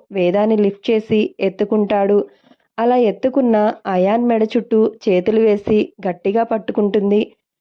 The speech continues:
"అయాన్, సారీ, ఎందుకంత సీరియస్గా ఉన్నావ్? నేనేమీ కావాలని చేయలేదుగా" అని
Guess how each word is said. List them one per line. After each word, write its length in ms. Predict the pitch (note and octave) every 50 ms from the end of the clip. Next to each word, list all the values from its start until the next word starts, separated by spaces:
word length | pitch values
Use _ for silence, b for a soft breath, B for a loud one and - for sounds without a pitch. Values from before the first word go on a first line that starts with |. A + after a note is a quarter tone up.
| _ _ _ _ _ -
"అయాన్, 380 | G#3 G3 G3+ G#3+ A3+ A3+ A3+ - - _ _ _
సారీ, 440 | - G#3+ F#3 F#3 F#3+ G3+ A#3 A3+ A3 - - _ -
ఎందుకంత 500 | G#3 G3 G3 G#3 A3+ B3+ C#4+ C4+ B3 A#3
సీరియస్గా 600 | A#3+ A#3 - A3+ A3 G#3+ A3+ A3+ A3+ A3 A3 A3+ A3
ఉన్నావ్? 360 | A3 G#3+ G#3+ G#3+ G#3 G#3 A3 - b b b b b _ -
నేనేమీ 460 | A3 G#3+ G#3 G3 F#3+ F#3+ G#3+ A#3+ A#3+ A#3+
కావాలని 600 | A#3+ G3+ F#3 F3+ F#3+ G#3 A3+ A#3+ B3 B3 B3 B3
చేయలేదుగా" 640 | - B3+ A#3 A3+ A3+ A3 A3 G#3+ G#3 G#3+ G#3 A3 A3 A#3+ - - _ _ _ -
అని 240 | G#3+ A3 A3 A3